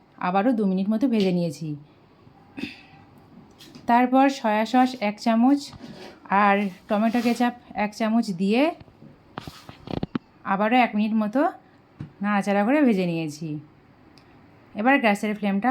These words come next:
অফ করে এটাকে সাইডে রেখে দেব। এবার অন্য সাইডে হাফ বাটি ময়দা, সামান্য ধনিয়া পাতা কুচি, সামান্য চিলি ফ্লেক্স দিয়ে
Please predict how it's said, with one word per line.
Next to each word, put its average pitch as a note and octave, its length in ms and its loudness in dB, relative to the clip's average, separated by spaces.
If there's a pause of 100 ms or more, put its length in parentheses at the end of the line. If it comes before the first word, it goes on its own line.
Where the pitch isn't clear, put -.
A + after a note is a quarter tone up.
(120)
অফ F#3+ 100 -2 (100)
করে A3+ 160 0 (100)
এটাকে G3 200 -2 (100)
সাইডে G3+ 340 -2
রেখে D#3+ 180 -6
দেব। C#3+ 180 -4 (1000)
এবার B3 200 0
অন্য A#3+ 200 4
সাইডে C4 220 2
হাফ G#3 160 2
বাটি A3 220 0
ময়দা, A3 300 2 (320)
সামান্য G#3+ 300 2
ধনিয়া G#3 200 2
পাতা A3 160 -2
কুচি, A#3+ 240 0
সামান্য G#3 280 0
চিলি G3+ 180 0
ফ্লেক্স A3 260 -2
দিয়ে C4 120 2